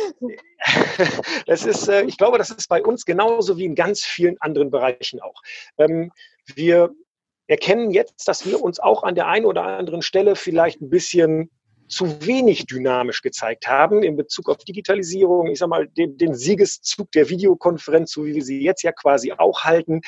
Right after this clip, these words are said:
Ähm, ich glaube, dass, äh, dass man wirklich erkennt, dass man, ähm, so eine Krise ja am besten dann, ähm, bearbeiten oder, oder bewältigen kann,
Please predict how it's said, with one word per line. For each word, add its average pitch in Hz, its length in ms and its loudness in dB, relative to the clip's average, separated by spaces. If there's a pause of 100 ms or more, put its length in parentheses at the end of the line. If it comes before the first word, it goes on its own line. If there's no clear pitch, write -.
(380)
Ähm, 151 280 2
ich - 120 -18
glaube, 180 220 2
dass, - 300 0
äh, 160 140 6
dass - 260 -4
man 160 160 0
wirklich 190 340 -2
erkennt, 196 680 -2
dass 180 200 -2
man, 170 340 0 (560)
ähm, 156 380 2 (220)
so 151 80 4
eine 151 320 6 (1040)
Krise 220 580 2
ja 180 200 -2 (640)
am 147 180 -4
besten 170 540 -2
dann, 208 360 2 (260)
ähm, 175 480 0 (600)
bearbeiten 185 580 2
oder, 151 260 2
oder 151 140 2
bewältigen 190 760 2
kann, 226 320 -4